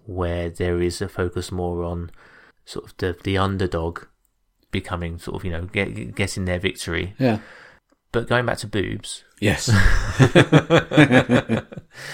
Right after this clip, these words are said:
Speaker 1: Uh, 'cause that was, that is an important point. It's a good point to make. But specifically about boobs.
Speaker 2: Yes.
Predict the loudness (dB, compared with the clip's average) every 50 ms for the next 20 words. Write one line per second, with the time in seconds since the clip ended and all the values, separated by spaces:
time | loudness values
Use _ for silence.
0 | -12 -12 -14 -14 -14 -4 -2 -2 2 4 6 6 6 6 6 2 0 0 2 2
1 | 2 2 4 2 0 0 -2 -2 -2 -2 -2 -2 -2 -2 -2 -4 -2 -4 -4 -2
2 | -2 -2 -2 -2 -4 -4 -4 -4 -4 -4 -4 -6 -8 -12 -18 -20 -20 -20 -20 -20
3 | -20 _ _ _ _ _ _ _ _ _ _ _ _ _ _ _ _ _ _ -2
4 | -2 0 0 -2 0 0 0 0 0 0 0 0 2 2 0 0 0 -2 -2 -2
5 | -2 -6 -10 -8 -2 0 0 0 0 -2 -8 -12